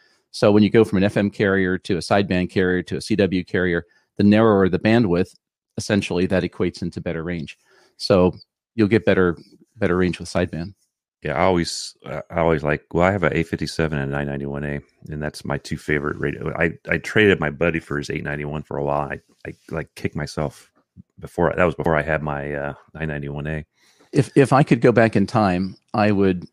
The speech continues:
Speaker 1: I would buy as many eight fifty-sevens as I could.
Speaker 2: Oh man, do you see what they
Speaker 1: And
Speaker 2: go for now?
Speaker 1: yeah, on eBay they're, like, <laughs> twelve hundred bucks. Uh,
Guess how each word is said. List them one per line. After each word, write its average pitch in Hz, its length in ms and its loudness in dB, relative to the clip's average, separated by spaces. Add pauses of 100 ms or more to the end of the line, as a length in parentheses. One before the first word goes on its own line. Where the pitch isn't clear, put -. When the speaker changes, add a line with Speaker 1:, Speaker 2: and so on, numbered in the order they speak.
Speaker 1:
I 107 120 0
would 104 180 2
buy 104 220 4
as 98 160 0
many 107 320 2 (180)
eight 113 180 -2
fifty-sevens 92 720 0
as 90 140 0
I 85 100 2
could. 82 460 -2 (260)
Speaker 2:
Oh - 280 -8
man, 76 240 -12
do - 60 -18
you - 40 -14
see - 140 0
what 101 80 6
they 98 60 6
Speaker 1:
And 98 100 4
Speaker 2:
go 80 180 2
for 90 140 2
now? - 60 4 (280)
Speaker 1:
yeah, 117 360 6 (120)
on 117 160 2
eBay 127 300 6
they're, 110 160 6
like, 104 180 4 (100)
<laughs> - 100 -6
twelve 127 180 0
hundred 104 240 -2
bucks. 101 420 0
Uh, 107 160 0